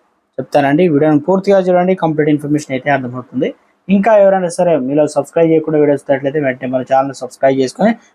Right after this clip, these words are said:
బెల్ బటన్ యాక్టివేట్ చేసుకోండి. ఇలాంటి లేటెస్ట్ అప్‌డేట్ ఎప్పటికప్పుడు మిస్ అవ్వకుండా మీ ఫోన్ నోటిఫికేషన్ రూపంలో వస్తుందండి. చాలా మంది చూస్తున్నారు కానీ లైక్ చేయడం మర్చిపోతున్నారండి, దయచేసి లైక్ చేయండి.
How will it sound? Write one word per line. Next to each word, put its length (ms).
బెల్ 120
బటన్ 260
యాక్టివేట్ 380
చేసుకోండి. 360
ఇలాంటి 280
లేటెస్ట్ 360
అప్‌డేట్ 220
ఎప్పటికప్పుడు 560
మిస్ 260
అవ్వకుండా 300
మీ 140
ఫోన్ 260
నోటిఫికేషన్ 440
రూపంలో 180
వస్తుందండి. 440
చాలా 140
మంది 240
చూస్తున్నారు 340
కానీ 140
లైక్ 280
చేయడం 100
మర్చిపోతున్నారండి, 680
దయచేసి 420
లైక్ 340
చేయండి. 180